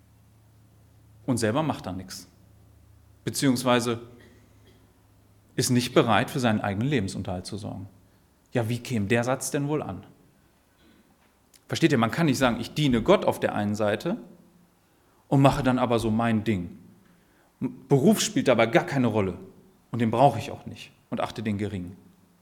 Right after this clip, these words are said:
Beides gehört zusammen. Nicht umsonst hat,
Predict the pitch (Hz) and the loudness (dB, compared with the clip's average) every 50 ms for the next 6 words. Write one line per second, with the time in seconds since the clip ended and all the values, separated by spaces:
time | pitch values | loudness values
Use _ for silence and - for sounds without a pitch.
0 | _ _ _ _ _ _ _ _ _ _ _ _ _ _ _ _ _ _ _ _ | _ _ _ _ _ _ _ _ _ _ _ _ _ _ _ _ _ _ _ _
1 | _ _ _ _ _ _ _ _ _ _ _ _ _ - 143 190 208 214 - - | _ _ _ _ _ _ _ _ _ _ _ _ _ 2 2 4 4 2 0 0
2 | - 180 180 180 - 180 156 143 107 87 - - - - - - _ _ _ _ | 0 0 0 -2 -4 -6 -4 -4 -4 -6 -8 -12 -16 -20 -20 -20 _ _ _ _
3 | _ _ _ _ _ _ _ _ _ _ _ _ _ _ _ _ _ - 180 - | _ _ _ _ _ _ _ _ _ _ _ _ _ _ _ _ _ -2 -2 -2
4 | 196 - 185 170 160 196 208 208 - - 147 131 - - | 0 0 0 2 4 4 4 2 0 0 -2 -4 -4 -6